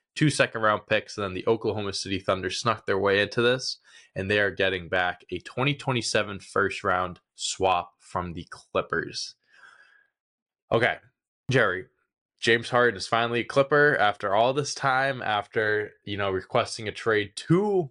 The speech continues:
the Clippers, he actually ended up there, which is unlike what we saw with Damian Lillard requesting to go to Miami.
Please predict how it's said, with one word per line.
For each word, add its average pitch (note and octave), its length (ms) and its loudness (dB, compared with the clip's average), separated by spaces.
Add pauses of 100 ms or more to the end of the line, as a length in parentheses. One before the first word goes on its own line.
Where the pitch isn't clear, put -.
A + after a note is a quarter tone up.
(100)
the A2+ 80 -2
Clippers, G#2 520 -2
he G#2 120 0
actually G2+ 640 -2 (120)
ended G2+ 260 -2
up G2 200 0
there, G2+ 300 0
which F#2+ 260 -6
is F2+ 100 -8
unlike F2+ 360 -4
what F#2+ 100 -4
we F2+ 100 -8
saw F#2 280 -2
with F#2 140 -6
Damian F#2 340 -6
Lillard F#2+ 400 0
requesting F2+ 520 -4
to - 20 -12
go F2+ 100 -4
to F2+ 60 -6
Miami. F#2+ 640 -4